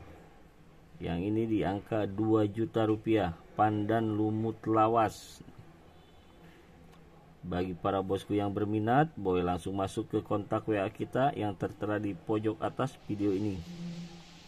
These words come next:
Pandan lumut lawas.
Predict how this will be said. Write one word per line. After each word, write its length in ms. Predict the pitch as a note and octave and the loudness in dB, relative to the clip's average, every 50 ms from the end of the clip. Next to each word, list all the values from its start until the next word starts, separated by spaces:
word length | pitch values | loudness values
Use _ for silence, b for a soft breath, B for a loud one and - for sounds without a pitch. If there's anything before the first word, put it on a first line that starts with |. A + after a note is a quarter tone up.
| - - - - - - - - - - - - - - - - - - - - - - - - | -20 -20 -20 -20 -20 -20 -20 -20 -20 -20 -20 -20 -18 -16 -16 -16 -16 -16 -18 -18 -18 -18 -8 0
Pandan 560 | - A2 G#2+ G#2 G#2 G#2 G#2+ G#2+ A2 A2 G#2+ | 2 2 2 4 4 4 4 4 2 2 0
lumut 400 | G2+ G#2+ A2 G#2+ G#2+ G#2+ G#2+ - | 2 2 2 2 2 0 -2 0
lawas. 720 | - G#2+ G#2+ G#2+ G#2+ G2+ F#2 E2+ - - - - - - | 2 4 4 6 6 4 4 2 -2 -10 -16 -16 -18 -18